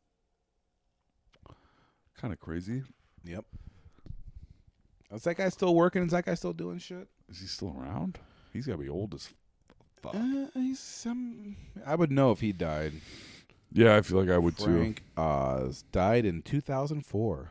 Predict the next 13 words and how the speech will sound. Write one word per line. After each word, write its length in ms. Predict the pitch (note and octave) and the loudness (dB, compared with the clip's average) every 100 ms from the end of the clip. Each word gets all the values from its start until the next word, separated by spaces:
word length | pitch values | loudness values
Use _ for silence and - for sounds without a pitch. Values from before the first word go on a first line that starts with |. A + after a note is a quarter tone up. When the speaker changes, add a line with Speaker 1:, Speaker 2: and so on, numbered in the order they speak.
| - - | -18 -12
Speaker 2:
No, 80 | C#2 | -12
I'm 120 | C2+ | -12
just 160 | - | -14
kidding. 300 | - D2+ D#2 - - - | -14 -12 -12 -16 -20 0
Speaker 1:
Oh, 240 | G#2+ C3+ C3 | 8 10 12
I 20 | |
was 140 | C3 | 10
like, 200 | A2+ A2 | 8 6
Speaker 2:
<laughs> 320 | - - D3 C3+ | 6 4 4 4
Speaker 1:
"Whoa." 380 | A#2 B2 F#2 D2+ - - | 4 6 4 2 -2 -2
Speaker 2:
He's 120 | A2+ A#2 | -2 0
still 220 | A2+ F#2+ | 0 2
alive. 340 | F2+ F2+ G2 | 2 2 0